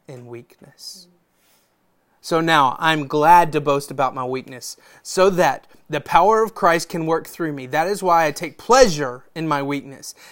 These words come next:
And in the insults, the hardships, the persecutions, the troubles, I suffer for Christ. For when I am weak, then I am strong." There's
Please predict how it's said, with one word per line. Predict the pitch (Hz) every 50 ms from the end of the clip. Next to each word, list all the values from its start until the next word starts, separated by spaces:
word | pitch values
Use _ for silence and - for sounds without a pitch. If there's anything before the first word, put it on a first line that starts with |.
| - -
And | 165 170 165 160
in | 170 180 175
the | 160 156 160
insults, | 190 220 208 - - 214 208 185 -
the | 165 156
hardships, | 151 190 190 196 190 214 190 - -
the | 160
persecutions, | - 196 185 - 185 - 196 190 - 196 180 156
the | 165
troubles, | 151 - 196 180 170 175 175 170 - _ - - -
I | 156 160
suffer | - - - 196 180 180 - 165
for | 151 - 160 151
Christ. | - 165 147 147 -
For | - - 151 143
when | 139 147 165 190
I | 214 240 277
am | 285 247 208
weak, | 156 139 127 117 - _ _ - _ _ _ _ _ _ _ _ _ _ _ _ _ -
then | 147 139 139 135 131
I | 120 117 117
am | 117 110 110 110
strong." | - - - 123 113 110 113 120 131 147 147 _ _ _ 190 185 175 175 _ _ _ _ _ _ _ _ _ _ _ _ _ _ _ _ _ _ _ _ _ _ _ _ _ _ _ _ _ _ _ _ _ _ _ _ _ _ _ _ _ _ _ _ _ _ _ _ _ _ _ _ _ _ _ _ _ _ _ _ _ _ _ _ _ _ _ _ _ _ _ _ _ -
There's | 135 131 135 127 123